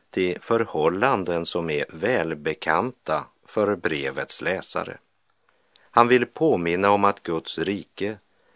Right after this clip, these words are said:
bygger inte på någon människas styrka eller kraft,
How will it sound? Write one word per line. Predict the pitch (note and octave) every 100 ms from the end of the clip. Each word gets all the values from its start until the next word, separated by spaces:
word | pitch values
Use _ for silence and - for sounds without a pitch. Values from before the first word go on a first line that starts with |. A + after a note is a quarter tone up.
| _
bygger | E2+ F2 D2 E2
inte | G#2 F2+ -
på | D#2+ E2+
någon | F2 F2 E2+ E2+
människas | E2 E2+ F#2 A2 D#2+ D#2+ E2 - F#2
styrka | - - F#2 G#2 E2 - E2+
eller | F#2 G2 G#2+
kraft, | - F#2 F#2 G#2 -